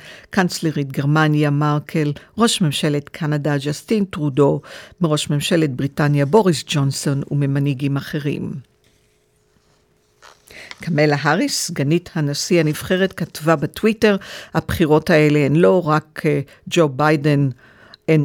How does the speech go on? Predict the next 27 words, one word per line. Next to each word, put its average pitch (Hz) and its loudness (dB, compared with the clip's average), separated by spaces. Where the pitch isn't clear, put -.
על 170 4
נשמתה 151 0
של 151 -2
אמריקה, 185 2
על 151 2
הרצון 147 -2
שלנו 151 0
להילחם 143 -2
למענה. 147 0
יש 156 2
לפנינו 151 0
עוד 143 0
עבודה 143 2
רבה, 156 0
בואו 147 0
ונתחיל." 147 -6
ובישראל 185 2
ראש 151 0
הממשלה 151 0
נתניהו 165 2
טרם 208 2
התייחס - 0
להכרזה 156 0
כי 156 0
ג'ו 151 4
ביידן 147 0
נבחר, 196 0